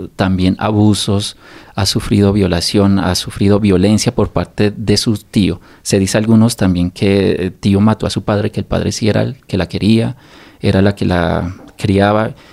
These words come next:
y el tío, al tener la potestad, comenzó a violarla y a generar todas estas, este dolor trágico que tiene Cassie y que se ve reflejado en la película. Ella tiene cicatrices. Las cicatrices, como dice Hannibal Lecter,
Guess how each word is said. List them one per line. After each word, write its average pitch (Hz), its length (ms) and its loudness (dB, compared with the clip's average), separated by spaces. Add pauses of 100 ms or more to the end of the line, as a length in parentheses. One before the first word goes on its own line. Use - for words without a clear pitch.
(340)
y 135 140 4
el 143 100 0
tío, 127 240 2
al 104 120 0
tener 98 280 2
la 113 140 0
potestad, 120 560 -2
comenzó 98 360 -2
a - 40 0
violarla 98 680 2
y 98 120 0
a 90 60 -2
generar 90 320 -6
todas 95 340 0
estas, 104 440 0
este 120 280 0
dolor 101 320 2
trágico 120 500 -4
que - 100 -12
tiene 92 460 -4 (380)
Cassie 101 440 -4
y 107 120 -4
que - 100 -6
se - 160 -2
ve 95 140 0
reflejado 95 440 -4
en 95 80 0
la 101 120 -2
película. 95 420 -2 (180)
Ella 110 160 0
tiene 123 200 4
cicatrices. 104 720 -4
Las 92 140 -6
cicatrices, 117 640 -4 (360)
como 98 340 2
dice 104 340 0
Hannibal 104 560 2
Lecter, 107 560 -2